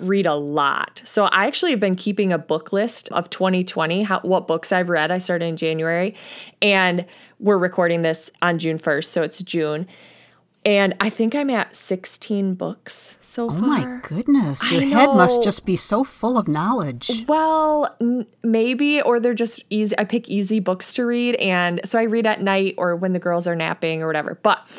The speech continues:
Speaker 1: the first book that I would recommend is called The Hate U Give by Angie Thomas. Uh, this is actually a young adult book, so super easy to read, like, language level-wise. You know what I'm talking about?
Speaker 2: Yep.
Speaker 1: Um,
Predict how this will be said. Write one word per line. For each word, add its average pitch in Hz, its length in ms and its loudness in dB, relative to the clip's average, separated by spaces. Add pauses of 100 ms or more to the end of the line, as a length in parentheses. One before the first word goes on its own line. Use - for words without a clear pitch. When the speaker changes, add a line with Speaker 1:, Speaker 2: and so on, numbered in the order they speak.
(260)
Speaker 1:
the 208 100 2
first 285 440 0
book 202 220 0
that 185 120 4
I 175 160 4
would 175 200 0
recommend 175 580 2 (100)
is 202 160 -2
called 185 240 2
The 175 60 -2
Hate 185 260 -4
U 220 80 -2
Give 185 380 0
by 175 140 2
Angie 180 340 0
Thomas. 175 580 -4 (480)
Uh, 185 180 4
this 220 260 2
is 330 100 -2
actually - 340 0
a 240 60 4
young 185 260 2
adult 175 360 2
book, - 220 -4
so 190 300 0
super 214 560 -2
easy 190 800 -2
to 185 200 0
read, 160 640 -2 (240)
like, 175 220 0 (140)
language 180 880 -2
level-wise. 233 1080 2
You 214 80 0
know 202 100 2
what 196 100 2
I'm 202 100 0
talking 220 240 -4
about? 220 260 -2 (140)
Speaker 2:
Yep. 156 260 -4
Speaker 1:
Um, 185 260 2